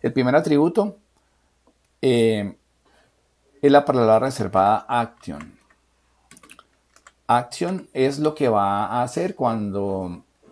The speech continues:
o la acción que va a desencadenar el formulario cuando yo le diga clic al botón enviar del formulario. Acción es cuando yo le diga inmediatamente aquí clic, ¿qué va a ocurrir con ese clic?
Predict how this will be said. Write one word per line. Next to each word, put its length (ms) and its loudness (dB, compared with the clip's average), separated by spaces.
o 200 -2
la 280 -2
acción 400 -6
que 100 -6
va 140 0
a 40 -4
desencadenar 540 -6
el 80 -10
formulario 440 -4
cuando 240 -4
yo 100 -4
le 80 -2
diga 280 -4
clic 360 -2
al 160 -4
botón 300 -8
enviar 340 -6
del 160 -8
formulario. 580 -12
Acción 340 -6
es 140 -8
cuando 300 0
yo 300 0
le 160 0
diga 600 -6
inmediatamente 840 -4
aquí 280 -10
clic, 360 -2
¿qué 200 2
va 100 4
a 40 6
ocurrir 500 2
con 200 -2
ese 240 -6
clic? 400 -6